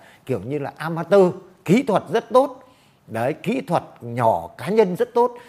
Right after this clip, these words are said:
nhưng kỹ thuật phối hợp đồng đội thì lại không tốt bằng chúng tôi. Đấy, đấy là phải nói là so sánh như vậy.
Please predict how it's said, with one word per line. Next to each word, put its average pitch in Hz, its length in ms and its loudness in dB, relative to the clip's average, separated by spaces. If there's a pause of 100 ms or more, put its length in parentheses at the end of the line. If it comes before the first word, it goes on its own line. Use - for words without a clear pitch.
nhưng 175 360 0
kỹ 208 140 -6
thuật 175 220 -6
phối 160 160 -6
hợp 156 160 -6
đồng 113 220 -8
đội 120 220 -8
thì 123 100 -12
lại - 140 -14
không 151 180 -10
tốt 185 220 -10
bằng 110 180 -16
chúng 135 160 -12
tôi. 143 180 -10 (400)
Đấy, 135 300 -6
đấy 123 220 -8
là 160 140 -14
phải 92 200 -16
nói 104 180 -18
là 151 140 -16
so 120 220 -18
sánh 120 280 -16
như 160 100 -12
vậy. 123 180 -10